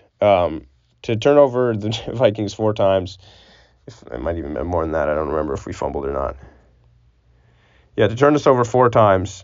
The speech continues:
and only win by two points and really be trailing for much of the game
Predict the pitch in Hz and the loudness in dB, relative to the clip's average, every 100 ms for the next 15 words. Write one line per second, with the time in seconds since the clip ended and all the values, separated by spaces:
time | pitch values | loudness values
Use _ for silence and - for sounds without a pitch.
0 | _ 110 110 113 107 104 98 - 101 101 | _ 0 2 4 2 2 0 0 -4 -2
1 | 95 87 - - - _ _ _ _ _ | 0 -2 -6 -20 -20 _ _ _ _ _
2 | _ _ _ _ _ _ - - - - | _ _ _ _ _ _ -10 -10 -6 0
3 | 123 127 135 127 104 - 113 117 117 95 | 4 6 4 2 -2 -6 -2 0 0 -2
4 | - - 113 123 107 107 101 101 - 98 | -6 0 2 4 2 0 2 2 0 -2
5 | 98 98 92 71 | 0 2 0 -4